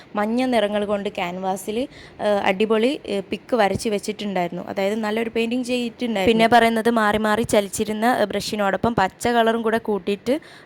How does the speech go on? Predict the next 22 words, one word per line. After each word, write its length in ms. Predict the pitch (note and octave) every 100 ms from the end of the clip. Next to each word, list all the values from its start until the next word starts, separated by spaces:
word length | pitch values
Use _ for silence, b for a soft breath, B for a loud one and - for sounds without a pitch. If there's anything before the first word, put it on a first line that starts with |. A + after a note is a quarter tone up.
| -
ആണ് 240 | G#3 G#3+
ആ 200 | A#3+ G3+
ഒരു 280 | G3+ G#3+ C4
വിസ്മയം 400 | G3+ F3+ G#3 A#3
സൃഷ്ടിച്ചിരുന്നത് 880 | A#3+ G3 - G#3 G3+ G#3+ G3+ G3 F#3
എന്നാണ് 380 | G3 F#3 F3+ F#3
പറയുന്നത്. 500 | F#3+ F3 F3 E3+ G3
അപ്പോൾ 300 | C#4 - C4
മൊത്തത്തിൽ 580 | B3 A3 A3 G#3 B3 C4
മഞ്ഞയും 560 | A3 G3+ G#3+ A#3 C4
പച്ചയും, 480 | A3 G3 - A#3 B3+ -
ഏഹ്, 300 | G3 F#3+ F#3+
നിറങ്ങൾ 340 | F#3+ G3+ G3+
കൊണ്ടിട്ട് 460 | G#3 G3 F#3+ - C4+ -
ഒരു 260 | G#3+ A#3 C4+ B B -
അടിപൊളി, 640 | G#3 G3 B3 A#3+ A#3+ C4 - - - -
ഏഹ്, 140 | G3+ G3
ഡ്രോയിങ് 460 | F3+ G3 G3 G#3+
അവിടെ 360 | G#3+ F#3+ G3 D#4 E4 -
ഫിസ 240 | G#3 F#3+
ചെയ്ത് 340 | C4+ A3+ G3 G#3
വെച്ചിട്ടുണ്ടായിരുന്നു 840 | G3+ - G3+ F#3+ F3+ F3 F3+ B3+